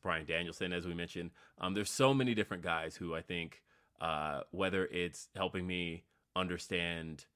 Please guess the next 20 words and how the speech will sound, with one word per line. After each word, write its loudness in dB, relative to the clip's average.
the -6
creative 0
process 2
of -14
things, -4
helping -4
me -4
understand -6
the -10
production -4
process. -6
Mike 2
Mansuri, -2
by -4
the -4
way, -2
also -8
is -12
just, -12
uh, 0